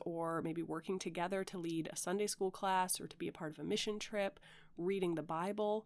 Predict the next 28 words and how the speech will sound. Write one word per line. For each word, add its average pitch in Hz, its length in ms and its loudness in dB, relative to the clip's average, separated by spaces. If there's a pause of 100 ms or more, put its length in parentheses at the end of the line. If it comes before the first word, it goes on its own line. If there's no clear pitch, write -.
(140)
together 185 760 -2 (180)
out 160 200 -2
loud 190 440 0
with 156 120 -4
our 139 100 -6
people, 214 520 -6 (260)
praying 220 640 4
out 165 200 -4
loud 196 400 2
with 165 160 -8
our 151 160 -10
people, 220 440 -8 (340)
serving 226 720 2 (140)
together 208 480 2
at - 140 -2
church 220 420 0
or - 40 -4
in 170 100 -2
the 165 60 -4
community, 220 680 0 (540)
worshiping 214 640 2
God, 170 500 2 (240)
not - 360 2
just 220 320 0
alone 180 520 2
as 165 180 -4
an 165 80 -2
individual, 165 840 0